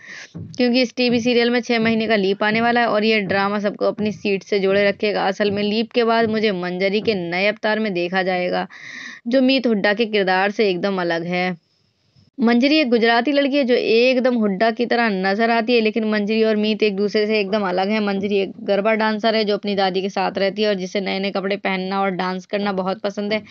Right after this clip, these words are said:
आशीष सिंह ने आगे बताया कि मंजरी और मीत एक जैसी लगती है, लेकिन दोनों के बीच जमीन आसमान का फर्क है। आशीष सिंह ने कहा कि वह इस चैलेंज को लेने के लिए एकदम तैयार हैं। इसके साथ उन्होंने यह भी बताया कि मंजरी की तरह असल जिंदगी में उन्हें भी डांस करना और नए-नए कपड़े पहनना बहुत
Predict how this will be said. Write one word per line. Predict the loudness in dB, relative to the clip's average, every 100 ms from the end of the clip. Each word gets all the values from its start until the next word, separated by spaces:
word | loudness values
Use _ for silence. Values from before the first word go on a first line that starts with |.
| -18 -16 -18 -8 -2
आशीष | 0 0 0
सिंह | 0 2
ने | 2
आगे | 2 2
बताया | 2 2
कि | 2 0
मंजरी | 0 2 2 2
और |
मीत | 2 0 0
एक | 0 0
जैसी | 0 0
लगती | -2 0 0
है, |
लेकिन | 0 0 0
दोनों | -2 0
के | 0
बीच | 0
जमीन | 0 -2 -2
आसमान | -4 -2 -4 -2
का | -4
फर्क | -2 -2 0
है। | 0
आशीष | -2 -4
सिंह | -4
ने | -4
कहा | -2 -2
कि | -2
वह | -2
इस | -2 -2
चैलेंज | 0 0 -2
को | 0
लेने | 0 0 0
के | 0
लिए | 2 2
एकदम | 0 0
तैयार | 0 2 2 2
हैं। | -2 -6 -16 -16 -16 -2
इसके | 0 2 2
साथ | 2
उन्होंने | 2 2 2
यह | 2 4
भी | 2
बताया | 2 2
कि | 2
मंजरी | 0 0 0 0
की | 0
तरह | 2 0
असल | -2 -2 0 0
जिंदगी | 0 0 0
में | 0 0
उन्हें | 0 2
भी | 2
डांस | 0 0 0 0 -2 -4
करना | -2 0 2 2
और | 2
नए-नए | 2 0 0 0
कपड़े | 0 -2
पहनना | -2 -2 0 -2
बहुत | -2 0 -2